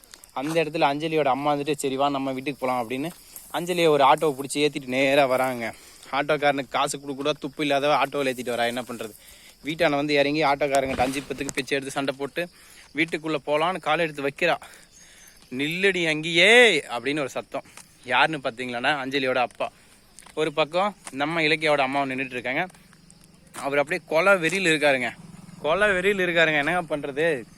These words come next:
வெறி, வெறி, வெறி, வெறி அப்படின்ற மாதிரி முறைச்சிட்டு அப்படியே உருன்னு இருக்காரு. ஏன்டான்னு பார்த்தா, நான் பொத்-, நான் பெத்த என்னோட பொண்ணு இவ்வளோ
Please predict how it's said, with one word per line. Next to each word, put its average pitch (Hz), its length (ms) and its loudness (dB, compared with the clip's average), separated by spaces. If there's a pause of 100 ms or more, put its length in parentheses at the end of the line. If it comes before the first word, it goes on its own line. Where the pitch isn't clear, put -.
(140)
வெறி, 165 260 0
வெறி, 185 260 4
வெறி, 180 260 4
வெறி 175 460 2
அப்படின்ற 135 460 -6
மாதிரி 156 280 0
முறைச்சிட்டு 160 640 -4
அப்படியே 160 260 -6
உருன்னு 170 400 -4
இருக்காரு. 143 260 -2 (440)
ஏன்டான்னு 151 480 0
பார்த்தா, 135 260 -2 (400)
நான் 131 220 -4
பொத்-, 147 240 -6
நான் 143 260 -4
பெத்த 156 260 -4
என்னோட 156 300 0
பொண்ணு 160 320 -4
இவ்வளோ 165 320 -4